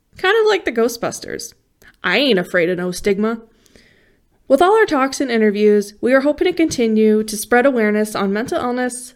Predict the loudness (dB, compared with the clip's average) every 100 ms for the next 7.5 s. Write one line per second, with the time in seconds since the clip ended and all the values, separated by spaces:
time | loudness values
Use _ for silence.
0 | _ -2 0 0 0 0 2 2 2 2
1 | 2 -2 -12 -20 _ 0 4 4 4 0
2 | 0 -2 0 0 -2 -4 -12 _ 0 2
3 | 0 0 -4 -2 -2 -2 -2 -4 -2 -4
4 | -4 -8 -2 0 0 -4 -10 -20 _ -16
5 | -16 _ _ _ -4 -2 -4 -2 0 0
6 | -2 -6 -4 -4 -4 -6 -6 -6 -4 -4
7 | -4 -4 -10 -16 -18